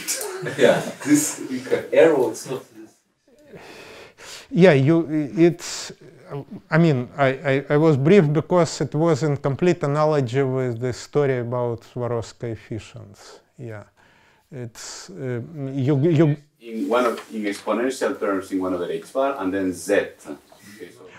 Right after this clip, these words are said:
Speaker 2: Ah, yeah, you, you, you can fix, you can put Z equal to one, it doesn't matter. It's the same story with Varos. When you write down W K B expansion in the parameter H, there is also this parameter, uh, on the curve.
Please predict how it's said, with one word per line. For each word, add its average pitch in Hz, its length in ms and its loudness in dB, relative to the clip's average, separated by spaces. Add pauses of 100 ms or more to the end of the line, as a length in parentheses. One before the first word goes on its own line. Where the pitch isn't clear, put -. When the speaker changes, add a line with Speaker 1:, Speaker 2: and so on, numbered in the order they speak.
Speaker 2:
Ah, 196 180 8
yeah, 185 240 6
you, 143 260 2
you, 196 260 2
you 208 180 2
can 208 260 2
fix, - 400 -2
you 135 80 -6
can 147 220 -8
put 143 260 -4
Z 135 300 -2
equal 120 420 -8
to 127 60 -8
one, 113 280 -8
it 107 120 -12
doesn't 143 400 -4
matter. 120 300 -8
It's 151 200 -8
the 170 60 -6
same 208 320 0
story 175 360 0
with 147 240 -2
Varos. 135 460 -4
When 131 220 -8
you 131 120 -4
write 135 240 -6
down 135 340 -6
W 123 580 -4
K 123 200 -6
B 117 300 -8 (600)
expansion 120 760 -8
in 113 120 -10
the 113 80 -8
parameter 120 760 -6
H, 180 440 -4 (220)
there 127 160 -4
is 147 200 0
also 135 540 -4
this 113 480 -10 (120)
parameter, 123 720 -4 (580)
uh, 117 280 -6
on 117 160 -6
the 104 100 -6
curve. 104 400 -8